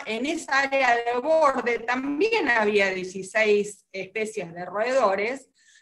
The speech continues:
pero en este caso había dos diferentes ratones que eran transmisores de hantavirus, y además, en este caso ya no eran el último, el menos abundante, sino que ocupaban el puesto cinco y el puesto diez. Eran bastante más abundantes y más frecuentes de encontrar.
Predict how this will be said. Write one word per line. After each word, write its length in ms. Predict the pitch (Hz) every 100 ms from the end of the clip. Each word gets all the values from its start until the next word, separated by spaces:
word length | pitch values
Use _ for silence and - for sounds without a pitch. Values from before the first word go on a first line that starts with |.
| _
pero 200 | 247 247
en 120 | 269
este 280 | 370 - 359
caso 720 | 359 359 302 - 311 359 - -
había 720 | 226 247 277 269 269 247 226
dos 300 | 190 403 370
diferentes 680 | 277 - 208 214 220 202 175
ratones 580 | 190 190 262 233 180 180
que 100 | 196
eran 200 | 196 190
transmisores 640 | 170 180 175 220 220 185
de 140 | 165 170
hantavirus, 840 | 175 185 247 262 247 247 302 - - - -
y 140 | 240
además, 540 | 254 285 311 302 349 -
en 120 | 214
este 240 | 220 247 233
caso 320 | 247 254 311
ya 180 | 294 220
no 80 | 226
eran 320 | 277 262 214
el 140 | 202
último, 480 | 294 262 220 226 196
el 40 |
menos 300 | 196 226 226
abundante, 540 | 220 202 220 220 247 285
sino 260 | 214 202
que 60 | 190
ocupaban 640 | 190 196 190 214 254 294 277
el 160 | 185 185
puesto 340 | 202 196 202
cinco 400 | - 226 247 254
y 80 | 233
el 140 | 180
puesto 360 | 180 175 - 160
diez. 420 | 190 175 170 -
Eran 200 | - 180
bastante 520 | 190 180 208 220 220 220
más 240 | 202 202
abundantes 640 | 196 180 175 196 202 220 214
y 80 |
más 180 | 175 185
frecuentes 460 | 175 170 185 185 175
de 60 |
encontrar. 560 | 165 160 156 151 147 143